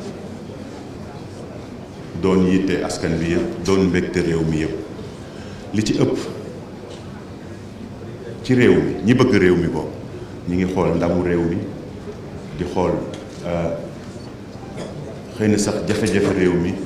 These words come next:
mais tey ñun ñëpp ñu dajaloo di jàppale ñaar fukki Sénégalais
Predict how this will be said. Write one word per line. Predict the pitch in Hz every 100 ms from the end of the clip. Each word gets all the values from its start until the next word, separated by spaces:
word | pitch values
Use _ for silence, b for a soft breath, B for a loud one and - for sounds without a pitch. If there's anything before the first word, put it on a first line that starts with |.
| -
mais | 92 92
tey | 101 98
ñun | 98 98
ñëpp | 101 131 - 101
ñu | 98
dajaloo | 98 92 87 82 85 85
di | 85 90
jàppale | 92 - 87 76 - - - - - -
ñaar | 92 113
fukki | 113 107 104 101 98 98 98 - - - - - -
Sénégalais | - 110 101 90 82 80